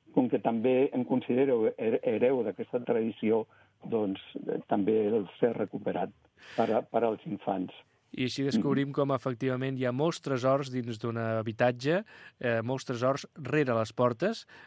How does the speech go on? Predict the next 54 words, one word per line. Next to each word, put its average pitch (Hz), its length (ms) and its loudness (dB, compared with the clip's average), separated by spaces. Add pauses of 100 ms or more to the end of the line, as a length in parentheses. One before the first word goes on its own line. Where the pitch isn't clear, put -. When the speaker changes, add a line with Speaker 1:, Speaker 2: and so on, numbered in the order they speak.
(120)
Speaker 2:
que 127 100 -2
és 117 80 0
el 113 120 -4
títol 127 280 -2
d'aquest 120 320 -4
llibre 123 300 0
del 117 180 0
Rodolfo 117 420 -4
Del 113 120 -2
Hoyo 123 240 0
amb 120 100 -6
les 110 140 -6
il·lustracions 113 540 -6
de 117 100 -4
la 110 80 -2
Noemí 113 320 -2
Villamuza, 117 480 0 (340)
editat 120 400 2
per 120 160 0
Bindi 120 380 0
Books, 120 340 -2 (280)
i - 80 -8
que 123 100 0
avui 131 160 4
hem 120 100 0
tingut 117 380 -2
el 123 160 -4
goig 113 180 0
de, 110 340 0
de 110 280 0
parlar 123 380 4
i 143 80 2
de 117 120 0
compartir 117 520 -4 (320)
amb 107 180 -2
el, 107 260 0
amb 107 120 -2
el 107 80 0
seu 117 160 -2
autor, 104 200 -4
amb 101 60 -4
el 101 100 -6
Rodolfo. 107 400 -6
Gràcies, 123 320 -4
com 135 140 -4
sempre, 131 260 0
per 123 140 0
acompanyar-nos 123 540 -2
a 110 100 -4
la - 20 -4
sintonia 117 360 -4
de 117 60 0
Ràdio 120 200 0
Vilafranca. 98 340 -4